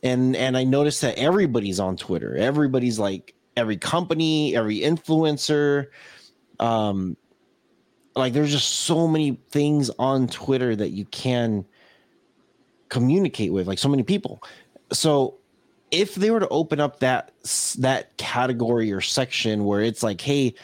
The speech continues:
we also have reels here," that you, as you're scrolling through tweets, that it might pop up, or, like, a re-, a reel tab or short tab or whatever. Um,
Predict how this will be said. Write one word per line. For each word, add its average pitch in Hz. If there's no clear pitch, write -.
we 131
also 147
have 139
reels 165
here," 160
that 143
you, 147
as 127
you're 123
scrolling 147
through 147
tweets, 143
that 135
it 113
might 127
pop 135
up, 131
or, 127
like, 123
a 139
re-, 135
a 127
reel 139
tab 131
or 107
short 123
tab 131
or 127
whatever. 120
Um, 107